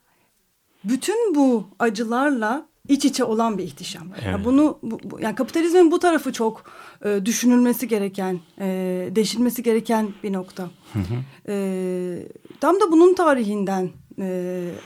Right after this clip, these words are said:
Speaker 1: aslında bir baktığımız zaman da başka resimler de, başka enteresan durumlar da, e,
Speaker 2: Çıkabiliyor.
Speaker 1: görüyoruz. Yani bu
Speaker 2: İşte.
Speaker 1: ihtişamın üzerinden bu ihtişam neleri kapatıyor, nasıl kapatıyor?
Speaker 2: Hı.
Speaker 1: Nasıl gözlerimizi büyülüyor?
Speaker 2: Hı hı hı.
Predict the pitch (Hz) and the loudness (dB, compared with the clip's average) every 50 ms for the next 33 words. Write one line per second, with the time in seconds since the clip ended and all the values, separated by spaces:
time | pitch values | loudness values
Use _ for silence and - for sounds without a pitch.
0 | - 214 208 202 - - 220 196 202 196 180 - - - _ _ _ _ _ _ | -8 -6 -6 -6 -6 -8 -6 -6 -4 -6 -6 -8 -12 -18 _ _ _ _ _ _
1 | - 233 196 220 202 202 - - - 240 233 247 240 214 226 214 214 208 208 214 | -8 -4 -4 -4 -4 -6 -8 -8 -6 -4 -4 -4 -4 -4 -4 -4 -4 -6 -4 -4
2 | 277 - 277 - - - - - - - 254 262 - - 403 349 349 320 320 - | -4 -4 -6 -10 -16 -20 -20 -8 -4 -2 -2 -2 -2 -4 0 0 2 0 2 2
3 | - 294 285 294 302 294 240 208 220 226 208 - 254 247 233 254 269 269 277 294 | 2 4 4 4 4 2 2 0 -2 -2 -2 -2 -2 -2 0 0 -2 0 0 2
4 | 302 294 247 247 247 247 254 262 269 277 226 226 196 175 - - - - - - | 2 2 2 2 2 2 2 2 2 2 2 0 -2 -4 -6 -14 -18 -20 -18 -14
5 | - 185 180 175 170 175 202 196 196 190 185 190 185 175 170 175 165 - - - | -6 -4 -4 -4 -2 0 0 0 0 0 -2 -2 -2 -4 -4 -8 -10 -12 -14 -10
6 | - 208 196 196 196 190 226 - - - - - - 269 269 269 285 302 339 330 | -8 -4 -4 -2 -2 -2 -2 -4 -4 -4 -2 -2 0 2 4 6 8 8 8 8
7 | 320 285 226 262 262 262 277 285 269 285 294 330 320 - - - - - 247 269 | 6 6 4 2 2 4 4 4 4 4 4 2 0 -2 -8 -16 -8 -4 -2 -2
8 | 262 - 262 320 320 285 226 208 214 233 247 262 302 330 359 - 381 381 359 359 | -2 -2 0 0 2 2 2 2 2 2 4 4 2 2 2 0 -2 -2 -2 -2
9 | - - 294 294 330 370 370 - _ 233 277 320 320 320 - 277 233 - 208 190 | -2 -2 0 0 0 0 -2 0 _ 8 8 8 8 6 2 0 -2 -4 -6 -8
10 | - 180 180 - - - 165 - - - - - - - - - 392 349 320 311 | -8 -8 -10 -10 -12 -12 -14 -16 -20 -20 -4 0 2 4 4 4 6 6 6 6
11 | 220 220 247 226 220 214 190 185 202 185 185 196 190 196 175 185 180 175 165 95 | 6 6 4 4 4 2 0 -2 -2 -2 0 2 2 2 2 2 2 2 0 -2
12 | 95 - 117 101 92 | -2 -2 -2 -2 -2